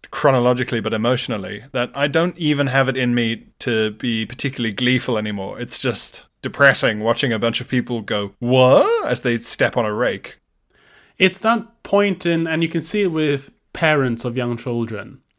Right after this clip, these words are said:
Speaker 2: There's a point after which they have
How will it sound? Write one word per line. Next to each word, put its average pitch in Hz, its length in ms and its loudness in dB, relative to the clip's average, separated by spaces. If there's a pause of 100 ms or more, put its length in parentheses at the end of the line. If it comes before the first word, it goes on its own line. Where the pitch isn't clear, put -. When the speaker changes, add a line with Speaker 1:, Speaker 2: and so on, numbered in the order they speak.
(600)
Speaker 2:
There's 147 200 4
a 160 40 2
point 196 540 0
after 160 320 -2
which 120 400 -2
they 123 540 -4
have 110 600 -8